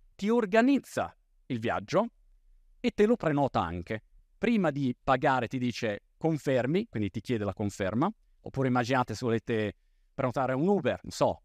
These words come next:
ehm, "Fallo tu", come fosse una, un assistente. Cioè questa è l'altra tendenza interessante che vediamo. Nella notte,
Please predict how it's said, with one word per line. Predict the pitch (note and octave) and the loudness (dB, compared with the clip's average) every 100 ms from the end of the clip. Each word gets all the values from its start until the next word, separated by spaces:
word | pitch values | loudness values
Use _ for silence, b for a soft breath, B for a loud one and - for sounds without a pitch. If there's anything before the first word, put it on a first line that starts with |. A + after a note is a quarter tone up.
| - | -12
ehm, | G#2 F#2+ F#2 F2+ F#2 - | -10 -8 -10 -12 -14 -18
"Fallo | - F3+ F#3+ | 0 4 4
tu", | D#3+ A#2 - _ - | 2 -4 -8 _ -6
come | F4 | -2
fosse | E4 D#4+ | -2 -2
una, | D#4+ A#3+ | 0 0
un | G#3+ B3 | 2 0
assistente. | - G#3 C4+ C#3 A2 G2+ _ _ | -2 -4 -4 -4 -6 -14 _ _
Cioè | - - | -6 -2
questa | - - | -2 0
è | A3+ | 2
l'altra | G#3 G#3+ G3 | 2 2 0
tendenza | F#3+ F3+ C#3+ A2 G2+ A#2+ A2 | 0 2 2 0 0 -2 -2
interessante | C3+ A#2+ A#2 - G#2+ F#2+ | -2 0 -2 0 -2 -2
che | F2+ | -2
vediamo. | G#2+ G#2 F#2 F#2+ G#2 - _ - - | -2 0 -2 -4 -8 -10 _ -20 -6
Nella | F#3 A3 | 0 4
notte, | A3 D#3+ A2 - B2+ | 4 4 -2 -4 -6